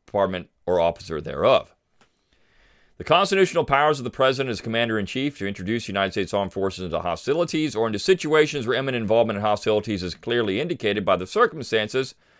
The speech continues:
are exercises only pursuant to, one, declaration of war, two, special statutory authorization, or three, a national emergency created by an attack upon the United States, its territories or possessions, or its armed forces.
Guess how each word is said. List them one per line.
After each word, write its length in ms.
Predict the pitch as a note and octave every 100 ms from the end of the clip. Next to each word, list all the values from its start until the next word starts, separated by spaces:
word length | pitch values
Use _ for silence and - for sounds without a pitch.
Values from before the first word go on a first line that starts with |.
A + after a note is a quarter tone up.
| _ _ -
are 100 | -
exercises 500 | A3+ F#3 G3 E3+ D3
only 160 | E3 E3
pursuant 480 | D3+ B2+ D3 C#3
to, 180 | B2 B2+ B2+ _ _
one, 380 | - G2 A#2+ D#3+
declaration 500 | G#2+ G2+ G#2 F#2 F2
of 100 | E2
war, 300 | E2+ B2+ D#3+
two, 300 | - C#3 D#3
special 420 | - - C3+ C#3
statutory 580 | A#2+ A#2 A#2+ - A#2+ G#2+
authorization, 680 | G#2+ F#2+ E2+ E2 D3 D#3+ D3
or 120 | C#3
three, 440 | B2 D3+ E3 D#3+ - _ _ _
a 100 | -
national 420 | E3+ C#3 C#3+ - C3
emergency 400 | A#2+ A#2+ - B2
created 360 | - A#2 A2+
by 120 | A2
an 60 | G#2
attack 340 | F#2+ B2 A#2
upon 360 | G#2+ - E3+ G3+
the 40 |
United 280 | F#3+ E3 D#3
States, 340 | C#3 C3+ B2 G#2
its 100 | G2+
territories 540 | C3 C3 A#2+ A#2+ A2
or 80 | G#2+
possessions, 500 | G2+ G#2+ A2 A2 G#2+
or 220 | E3 F3+
its 120 | F#3
armed 240 | D3+ D3 C#3
forces. 420 | C#3 - - -